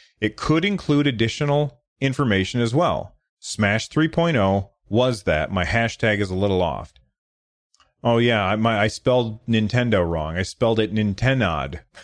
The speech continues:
<laughs> Oh, sometimes I'm dumb. Um, that's, that's right. My, my hashtag is a little off. So what do you guys think? Is this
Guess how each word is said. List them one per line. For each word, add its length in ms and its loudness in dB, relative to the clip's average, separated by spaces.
<laughs> 960 -4
Oh, 480 2
sometimes 500 0
I'm 140 2
dumb. 320 -2
Um, 560 0
that's, 360 -2
that's 360 -4
right. 300 0
My, 200 -6
my 200 0
hashtag 520 0
is 200 0
a 40 2
little 260 0
off. 400 -4
So 440 0
what 180 0
do 60 4
you 100 4
guys 300 0
think? 340 -6
Is 600 0
this 600 -2